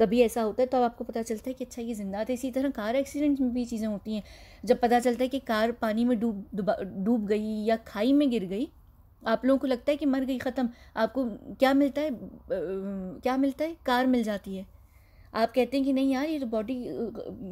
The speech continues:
बची नहीं, पानी में कहीं जाके गायब हो गई, खो गई है। हम, अ, अथॉरिटीज़ भी ये कहती हैं कि हाँ, लाश नहीं मिल रही क्योंकि पानी बहुत गहरा है। पर आपको पता ही नहीं चलता कि वो लाश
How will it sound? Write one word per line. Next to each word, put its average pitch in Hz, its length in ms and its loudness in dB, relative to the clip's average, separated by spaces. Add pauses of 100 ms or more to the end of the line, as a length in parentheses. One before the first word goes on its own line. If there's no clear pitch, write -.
(1120)
बची 220 380 4
नहीं, 285 180 2
पानी 233 300 0
में 269 120 2
कहीं 254 240 2
जाके 220 300 -2
गायब 226 260 -2
हो 247 80 -6
गई, 269 160 -4
खो 233 220 -4
गई 269 160 -2
है। 294 80 0
हम, 247 180 -2 (420)
अ, - 40 -4 (260)
अथॉरिटीज़ 247 520 2
भी 262 120 -2
ये 262 60 -2
कहती 247 280 -2
हैं 285 60 2
कि 285 60 2
हाँ, 254 220 0 (800)
लाश 214 320 0
नहीं 254 120 4
मिल 226 140 0
रही 277 140 -2
क्योंकि 262 220 -2
पानी 233 340 2
बहुत 220 180 -2
गहरा 190 300 -6
है। 190 100 -14 (640)
पर 220 80 2
आपको 214 240 2
पता 262 200 0
ही 294 60 2
नहीं 320 120 0
चलता 277 280 0
कि 302 120 -2
वो 302 80 -2
लाश 277 300 -2